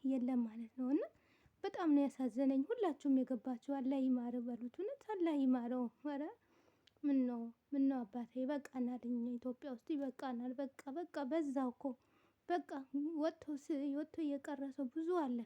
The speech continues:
እና ይበቃናል። አሁን ደግሞ ያላችሁትን ደግሞ አላህ ይጠብቅን። እ፣ እኛ እንደዚህ አይነት ነገር አንፈልግም።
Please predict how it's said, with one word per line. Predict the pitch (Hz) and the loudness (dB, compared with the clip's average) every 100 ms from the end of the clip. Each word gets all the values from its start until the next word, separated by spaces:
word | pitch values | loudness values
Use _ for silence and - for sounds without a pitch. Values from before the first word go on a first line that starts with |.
| - - | -8 -2
እና | 320 440 - | -2 -2 -6
ይበቃናል። | - 262 247 - 240 226 233 | -4 -2 -2 -6 -10 -6 -4
አሁን | 254 262 | -2 0
ደግሞ | 247 269 392 302 | 0 0 0 -2
ያላችሁትን | 226 226 226 - 233 - 220 | -2 -4 -6 -8 -10 -6 -6
ደግሞ | 220 240 494 - | -4 -2 -4 -6
አላህ | 294 233 226 | -6 -4 -4
ይጠብቅን። | 226 277 226 254 - 262 | -8 -8 -10 -12 -10 -8
እ፣ | 233 226 _ _ _ _ _ - 254 240 | -8 -10 _ _ _ _ _ -6 -4 -2
እኛ | 226 247 247 | -2 0 0
እንደዚህ | 220 220 220 233 | -4 -8 -8 -8
አይነት | 214 220 | -8 -6
ነገር | 226 233 254 247 | -6 -6 -6 -2
አንፈልግም። | 269 262 - 240 226 - 240 | 0 0 -4 -8 -10 -6 -6